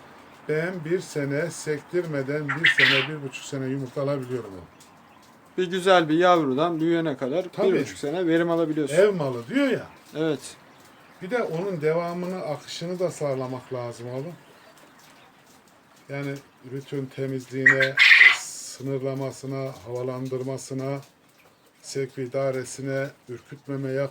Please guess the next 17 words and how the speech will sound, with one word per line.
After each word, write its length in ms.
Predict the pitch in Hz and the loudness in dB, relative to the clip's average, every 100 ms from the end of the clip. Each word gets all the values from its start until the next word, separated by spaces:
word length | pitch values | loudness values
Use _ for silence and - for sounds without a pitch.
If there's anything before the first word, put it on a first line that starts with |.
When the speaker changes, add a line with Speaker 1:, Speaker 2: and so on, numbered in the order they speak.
| - | -6
Speaker 1:
korkutmamaya, 960 | 127 120 131 135 135 131 131 131 139 123 120 | -10 -8 -14 -10 -8 -6 -4 -2 -4 -6 -8
ani 160 | 131 135 | -8 -8
seslere 500 | - 127 - 135 131 | -8 -8 -6 -6 -6
maruz 440 | 131 131 131 127 | -6 -4 -4 -6
kalmamasına, 800 | 127 131 135 135 127 139 143 143 - - - - 98 | -10 -8 -6 -6 -6 -6 -6 -6 -10 -20 -20 -16 -8
yem 240 | 131 139 | -4 -2
değişikliği, 760 | 135 135 - 139 139 135 127 117 | -2 -4 -6 -10 -6 -6 -4 -4
yer 200 | 127 123 | -6 -4
değişikliği. 680 | 135 131 143 131 139 139 127 - _ _ _ _ _ - - - | -4 -4 -8 -10 -4 -2 -2 -8 _ _ _ _ _ -20 -20 -6
Hemen 260 | 196 170 | -4 -2
hayvan 320 | 165 180 151 143 | 0 0 0 -2
seni 300 | 185 202 185 | -2 -4 0
cezalandırır 800 | 180 170 170 165 170 165 147 | 0 2 -2 -4 -4 -4 -2
yani 200 | 127 123 | -2 -4
ufak 300 | 127 151 127 | -4 -6 -6
bir 60 | 131 | -8
aksilikte. 500 | 113 - 120 110 | -8 -10 -12 -10